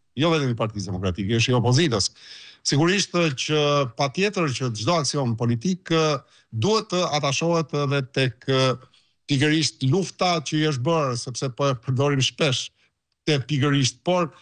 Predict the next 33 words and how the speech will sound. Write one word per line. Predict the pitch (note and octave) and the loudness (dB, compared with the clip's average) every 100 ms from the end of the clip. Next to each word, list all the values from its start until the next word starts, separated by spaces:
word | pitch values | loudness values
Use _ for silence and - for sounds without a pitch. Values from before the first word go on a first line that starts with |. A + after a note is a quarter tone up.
| _ _ | _ _
tek | D3 B2+ | -6 -4
lufta | G3+ A#3 - F3+ | -4 -2 -2 0
që | D3+ D#3 | 0 0
majoranca | D#3 C#3 D#3+ G3+ G3 F3 D#3+ | 0 2 2 0 0 0 0
e | |
ka | D3+ | -2
përqendruar | C#3 D#3+ D#3 C#3+ E3+ G#3+ A#3 A3+ - _ _ _ - | -2 -2 0 0 0 0 0 -2 -8 _ _ _ -2
tek | F#3 D#3 | 0 0
drejtuesi | D#3+ D#3+ - G#3+ G#3+ - G#3+ | 0 0 0 0 0 0 -2
i | G3+ F3 F#3 | -2 -2 0
opozitës. | - C#3+ C#3+ C3 A#2+ A#2+ - - _ _ | -2 0 2 2 2 0 -2 -8 _ _
Dhe | B2 E3+ | 0 2
normal | E3+ E3+ A3 A#3 | 2 2 0 -2
që | - F3 F3 D#3+ D#3 C3+ | -2 0 2 2 0 -2
kjo | - G3 B3 | -4 -2 0
afekton | G3+ D#3+ C#3 - F3 C#3 B2 G#2+ F2+ - _ - | -2 -2 -4 -2 0 0 0 -2 -6 -12 _ -4
pozitivisht | G#3 F#3+ E3 D3+ A#3 - | -2 0 0 -2 -4 -4
edhe | F#3 F#3+ | -2 0
vetë | D3+ G3 E3+ | 0 0 -2
opozitën, | E3 D#3+ C#3 C3 C3+ B2+ | -2 0 2 2 0 -2
që | - C#3+ | -2 -2
të | - G3+ | 0 0
jetë | F3 - | 0 -2
e | D#3 D#3 | -2 -2
përbashkuar | C#3 A#2+ B2 - G3 A3 | -2 0 0 0 0 0
në | F3 D3+ | 2 2
aksionin | C3+ A3 A3+ G3 | 0 0 0 2
e | D#3+ | 2
saj, | A3+ A#3+ - _ _ - | 0 -2 -4 _ _ -2
por | G#3 | 0
dhe | G3+ | 0
në | G3+ F#3 | 0 2
mbrojtje-, | F#3 A3+ G3+ | 2 0 -2